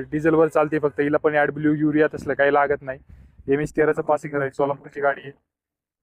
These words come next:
बाकी, अ, हिचे पैसे जर पाहिले तर तीन लाख तीस हजार रुपये आपण डिमांड करतोय. ह्याच्या आधीची जी पहिली अठराची मेगा एक्सएल ती तीन लाख वीस हजाराला होती.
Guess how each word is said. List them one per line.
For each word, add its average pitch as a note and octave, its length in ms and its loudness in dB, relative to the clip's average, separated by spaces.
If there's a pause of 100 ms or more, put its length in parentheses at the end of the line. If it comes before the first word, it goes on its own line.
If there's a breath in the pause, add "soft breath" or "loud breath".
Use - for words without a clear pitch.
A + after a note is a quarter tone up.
बाकी, C#3+ 380 -2
अ, C#3 80 4
हिचे C3 420 0
पैसे D#3+ 340 -2
जर D#3 120 -2
पाहिले D#3+ 280 0
तर - 100 -12 (100)
तीन D#3 160 -12
लाख D#3 100 -2
तीस E3 220 -12
हजार C3 120 2
रुपये C#3 240 -2
आपण C#3+ 220 -2
डिमांड D3 300 -10
करतोय. C3 280 -12 (440)
ह्याच्या C3 240 -2
आधीची D3+ 280 -6
जी D#3 80 -6
पहिली D3 260 2
अठराची C#3+ 500 0
मेगा C#3+ 180 -4
एक्सएल C3+ 320 -8
ती D3 60 -14
तीन D3+ 220 -8
लाख D3+ 240 -2
वीस D#3 180 -2
हजाराला D3 320 2
होती. C#3+ 220 -10